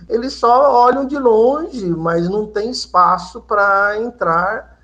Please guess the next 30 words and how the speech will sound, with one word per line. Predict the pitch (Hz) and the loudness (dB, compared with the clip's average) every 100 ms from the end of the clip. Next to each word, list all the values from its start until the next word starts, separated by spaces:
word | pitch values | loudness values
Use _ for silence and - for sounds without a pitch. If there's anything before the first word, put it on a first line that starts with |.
| _ _ | _ _
em | - 180 | -12 -10
virtude | 185 202 - 185 185 180 220 | -10 -14 -10 -8 -8 -12 -14
do | 180 185 | -10 -4
egoísmo | 180 185 180 160 165 175 | -4 -2 -4 -4 -8 -10
e | 175 | -10
do | 190 | -10
orgulho. | 202 170 143 143 - | -10 -10 -16 -18 -8
Então, | 180 180 - - - | -4 -4 -6 -18 -12
é | 170 170 | -8 -8
isso | 170 | -10
que | - | -16
eu | |
queria | - 185 185 | -16 -16 -16
dizer, | 185 - - 143 127 | -16 -18 -20 -18 -18
que | - 151 | -18 -20
o | |
processo | - 170 160 165 170 - 208 - - | -6 -6 0 0 0 -4 -8 -8 -2
é | 156 | 0
ativo, | 143 143 - - 127 143 175 247 - - - - - - - | 0 -2 -10 -16 -14 -14 -18 -20 -20 -20 -20 -20 -20 -20 -18
a | |
gente | 139 147 143 151 | -12 -10 -10 -8
necessita | 156 151 - 139 - 143 139 147 | -6 -6 -8 -12 -8 -8 -6 -4
usar | 147 123 143 143 185 269 | -6 -4 0 2 2 0
esse | 233 - | -6 -8
recurso, | 131 - - 165 | -8 -10 -8 -10
porque | 180 214 | -8 -10
esse | 214 | -8
é | 262 | -6
um | |
recurso | 269 277 - 202 226 - 302 | -6 -8 -12 -8 -8 -8 -12